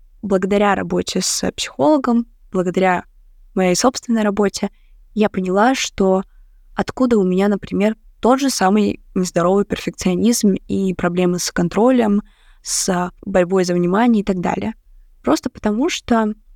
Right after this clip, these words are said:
ну, мои родители никогда не говорили мне, какой я должна быть, чтобы они меня любили.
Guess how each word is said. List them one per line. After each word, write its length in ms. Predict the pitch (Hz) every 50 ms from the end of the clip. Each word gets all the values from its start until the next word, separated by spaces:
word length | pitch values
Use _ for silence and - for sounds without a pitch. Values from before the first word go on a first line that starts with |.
| _ _
ну, 100 | - 233
мои 160 | 240 254 285 -
родители 400 | 370 349 359 359 - - 254 247
никогда 360 | 240 233 - 247 226 262 277
не 120 | 277 233
говорили 400 | 214 220 202 202 214 262 311 320
мне, 300 | 294 254 233 226 220 214 - _ _ _ _ _
какой 320 | - 214 - - 269 277 262
я 40 |
должна 380 | 214 208 196 196 185 220 220 214
быть, 400 | 196 185 196 180 - - - - - _ - - - - - - - -
чтобы 260 | - - 185 180 196
они 160 | 196 214 233
меня 240 | 226 202 185 190 190
любили. 480 | 190 180 170 165 165 170 - - -